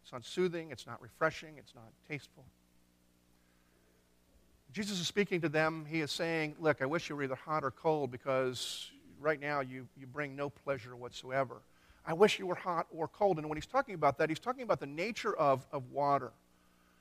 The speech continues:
and the benefits of the properties of water when it is either hot or cold. When you think about hot water, hot water has some tremendous benefits.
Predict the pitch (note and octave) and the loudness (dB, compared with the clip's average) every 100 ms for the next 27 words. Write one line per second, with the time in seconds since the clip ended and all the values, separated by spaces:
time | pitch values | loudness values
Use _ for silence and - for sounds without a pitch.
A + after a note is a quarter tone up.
0 | _ _ _ - E3 D#3+ G3 A3 C4+ - | _ _ _ -8 -2 2 6 8 8 4
1 | D3+ - - - - D#3 D#3 - G3 G#3 | 0 0 -8 -10 -6 -2 -2 2 2 2
2 | E3+ C3 A#2+ C3 C3 C#3+ D3+ D#3+ E3 D#3+ | 0 -2 -4 2 2 2 -4 -4 -2 -2
3 | F3 F3+ - D3+ C#3 D#3+ D3 - D#3+ B2 | -2 -4 -4 -6 -6 -6 -8 -2 -2 -2
4 | D3+ E3 - C#4 A3 F3+ G#3+ G#3+ C#3 B2 | -6 -6 -6 0 2 2 2 2 4 2
5 | B2+ C#3+ A3 - G3 G#3+ E3+ F3 - G3 | 2 -2 -8 0 2 2 0 -4 -6 -10
6 | - B2 B2+ - G3 A3 - - - - | -10 -10 -10 -8 -8 -8 -16 -18 -16 -18